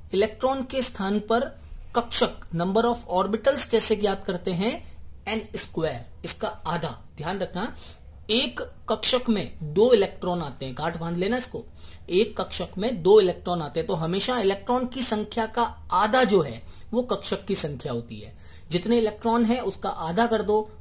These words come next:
कक्षक बन जाएंगे, या जितने कक्षक हैं उसका double कर दो तो इलेक्ट्रॉन बन जाएंगे।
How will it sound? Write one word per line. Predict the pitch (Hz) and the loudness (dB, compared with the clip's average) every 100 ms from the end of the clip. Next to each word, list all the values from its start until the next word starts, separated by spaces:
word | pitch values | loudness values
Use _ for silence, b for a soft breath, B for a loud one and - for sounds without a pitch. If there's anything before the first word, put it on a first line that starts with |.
| - | -14
कक्षक | - - 214 | -6 -2 0
बन | 220 214 | 2 4
जाएंगे, | 220 220 226 | 4 4 2
या | |
जितने | 196 180 254 | 0 -4 -4
कक्षक | 254 247 - 262 | -4 0 2 2
हैं | - 151 - - - | 0 -6 -8 -12 -8
उसका | - 226 | -2 -2
double | 175 165 240 | 0 2 4
कर | 226 202 | 4 2
दो | 185 196 - B - | 2 0 -2 B 2
तो | 226 - | 2 4
इलेक्ट्रॉन | 175 170 170 160 | -2 0 -2 -2
बन | 139 120 | -2 -4
जाएंगे। | 117 110 104 113 | -6 -10 -14 -16